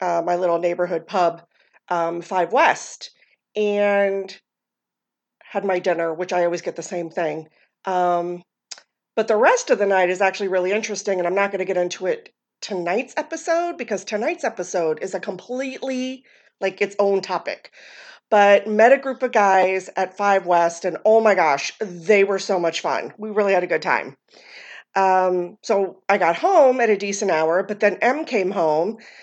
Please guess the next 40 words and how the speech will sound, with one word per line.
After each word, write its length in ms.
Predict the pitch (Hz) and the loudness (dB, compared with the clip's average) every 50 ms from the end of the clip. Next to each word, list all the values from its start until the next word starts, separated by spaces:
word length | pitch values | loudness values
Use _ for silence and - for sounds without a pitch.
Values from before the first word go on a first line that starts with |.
| - - _ | -20 -8 _
and 80 | 208 208 | -2 -2
we 80 | 214 | -2
talked 300 | 208 - 254 262 240 - | -2 4 4 4 4 4
for, 100 | - 233 | 2 2
like, 160 | 190 - 190 | 2 2 0
two 200 | - - 262 247 | -2 -4 -2 0
hours. 440 | - 254 269 262 208 151 165 - - - | 2 2 4 4 4 2 2 -2 -6 -12
<gasps> 60 | - - - - - - - - - - _ _ _ _ _ _ _ _ _ 523 | -16 -14 -12 -12 -12 -12 -12 -14 -16 -20 _ _ _ _ _ _ _ _ _ 6
Oh, 520 | 466 480 523 523 508 440 330 240 - - - | 8 10 12 12 12 10 8 6 4 -4 -10
excuse 460 | - - - - 330 370 392 381 - | -10 -10 -4 0 4 4 4 4 6
me. 340 | 262 277 269 240 196 196 - - - - - - - - - - - - - - _ _ _ _ _ _ _ _ _ 196 | 8 10 10 10 8 4 -2 -12 -20 -20 -20 -20 -20 -20 -20 -20 -20 -20 -20 -20 _ _ _ _ _ _ _ _ _ -2
I 80 | 214 | 0
am 120 | 202 185 185 | 0 2 4
really 220 | 185 175 180 180 | 4 4 4 2
tired. 440 | 180 190 180 175 160 156 156 156 - _ - - - - - - - - - - _ - | 2 0 2 2 2 2 0 -4 -10 _ -20 -20 -20 -20 -20 -20 -20 -20 -20 -16 _ 2
Um, 600 | 214 208 202 202 196 190 190 190 190 190 - _ _ - | 2 4 6 6 6 4 4 2 -4 -8 -12 _ _ 2
and 160 | 214 214 190 | 2 4 6
then 160 | 214 202 190 | 4 4 6
I 80 | 185 180 | 4 4
got 160 | 170 170 170 | 4 2 0
to 60 | - | 0
bed 180 | - 160 160 208 | -2 -2 0 4
late, 340 | 247 262 247 240 226 - | 8 8 8 8 8 6
and 140 | - 196 185 | 2 2 2
then 100 | 170 160 | 0 0
I 40 | 160 | 0
had 100 | 180 - | -2 -2
to 80 | 170 160 | 0 0
wake 180 | 165 156 - | 0 0 0
up 120 | 170 - - | -4 -6 -6
for 80 | 143 | -10
school 360 | - - 254 269 269 262 233 | -10 -8 -4 0 0 2 4
early, 640 | 240 247 233 226 226 220 220 214 214 208 202 196 - - | 6 6 6 6 6 4 2 0 -2 -2 -4 -6 -4 -2
and 520 | 165 175 180 180 175 170 175 175 170 175 | 0 2 2 2 2 2 0 -2 -2 -4
here 160 | 180 180 175 165 | -2 -2 -2 0
we 120 | 170 180 | 4 4
are, 260 | 175 165 135 127 - - _ _ _ _ _ _ _ _ _ _ _ _ _ - | 4 4 4 2 0 -6 _ _ _ _ _ _ _ _ _ _ _ _ _ -10
Sunday 260 | - 175 160 160 160 | -8 -6 -4 -2 -2
night. 260 | 156 139 95 - - _ _ _ _ _ _ _ _ _ _ _ _ _ _ _ _ _ _ _ _ _ _ _ - - _ _ _ _ - | -2 -2 -4 -6 -10 _ _ _ _ _ _ _ _ _ _ _ _ _ _ _ _ _ _ _ _ _ _ _ -20 -20 _ _ _ _ 2
But 360 | 214 - - - - - | 2 2 2 -6 -10 -12